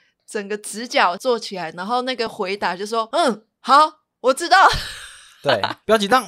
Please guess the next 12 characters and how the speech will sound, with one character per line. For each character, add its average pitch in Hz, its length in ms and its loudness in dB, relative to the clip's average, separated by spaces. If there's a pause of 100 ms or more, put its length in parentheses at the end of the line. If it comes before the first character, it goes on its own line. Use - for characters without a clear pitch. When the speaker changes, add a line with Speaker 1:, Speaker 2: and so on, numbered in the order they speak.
Speaker 2:
好， 190 180 -4 (420)
好， 208 200 -2 (160)
走， 208 300 0
好， - 180 -6 (140)
好， - 340 -6
穿， 247 240 0
好， - 240 -6
穿 175 160 -2
好， 175 80 -2
还 143 220 -6
有 139 40 -4
穿， 147 220 -4